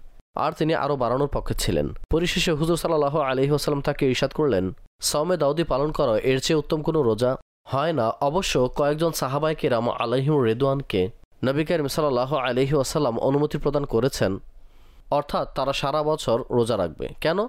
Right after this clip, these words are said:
কারণ তাদের মধ্যে নবী করিম সাল্লাল্লাহু আলাইহি ওয়াসাল্লাম সামর্থ্য দেখতে পেয়েছেন, অর্থাৎ তারা শেষ পর্যন্ত এই আমলে সামর্থ্য রাখেন বা রাখবেন, অর্থাৎ তারা সর্বদা রোজা রাখতে পারবে,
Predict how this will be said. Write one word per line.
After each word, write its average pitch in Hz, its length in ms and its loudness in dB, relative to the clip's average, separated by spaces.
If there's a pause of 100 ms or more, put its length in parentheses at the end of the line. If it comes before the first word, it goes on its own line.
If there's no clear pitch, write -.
(140)
কারণ 165 280 -2
তাদের 151 280 -2
মধ্যে 151 340 0
নবী 127 180 2
করিম 147 200 0
সাল্লাল্লাহু 135 460 0
আলাইহি 117 320 0
ওয়াসাল্লাম 127 460 0
সামর্থ্য 123 440 -2
দেখতে 107 240 -2
পেয়েছেন, 85 420 -2 (640)
অর্থাৎ 185 420 -2 (120)
তারা 156 260 0
শেষ - 400 -2
পর্যন্ত 165 600 0 (140)
এই 147 240 0
আমলে 147 380 0
সামর্থ্য 131 400 -2
রাখেন 107 520 -2
বা 117 180 0
রাখবেন, 104 540 0 (460)
অর্থাৎ 135 240 -2
তারা 170 160 0
সর্বদা 151 320 -2
রোজা 147 200 2
রাখতে 120 240 -4
পারবে, 82 360 -4